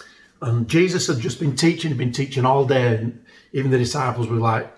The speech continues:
hungry and, you know, irritated. The young kids, they'd be late, they, they'd be in their late teens, early twenties. And, um, you know, they're trying to edge Jesus away from the crowd and, and, uh, you know, finish the meeting type thing.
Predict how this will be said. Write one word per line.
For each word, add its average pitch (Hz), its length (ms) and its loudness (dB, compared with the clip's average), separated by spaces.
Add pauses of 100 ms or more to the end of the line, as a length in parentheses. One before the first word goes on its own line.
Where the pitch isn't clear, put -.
hungry 120 400 2
and, 113 180 0
you 120 100 2
know, 107 240 -6 (100)
irritated. 117 720 0
The 127 100 -4
young 175 280 -4
kids, 131 460 -10 (300)
they'd 131 120 -4
be 131 80 2
late, 170 580 -2
they, 139 180 0
they'd 135 200 -2
be 147 120 2
in 135 100 2
their 131 80 2
late 175 320 -4
teens, 131 340 -2
early 127 240 -2
twenties. 113 640 -8 (720)
And, 123 380 -2
um, 117 320 0 (640)
you 135 100 0
know, 127 100 0
they're 123 100 0
trying 139 240 2
to 147 140 0
edge 123 220 0
Jesus 127 400 0
away 123 240 4
from 117 160 -4
the 107 80 -2
crowd 120 440 2
and, 104 220 -8 (380)
and, 110 380 -2
uh, 110 140 2
you 113 160 -2
know, 104 100 -4
finish 131 400 -2
the 135 120 -4
meeting 117 400 0
type 113 320 -4
thing. 113 400 -4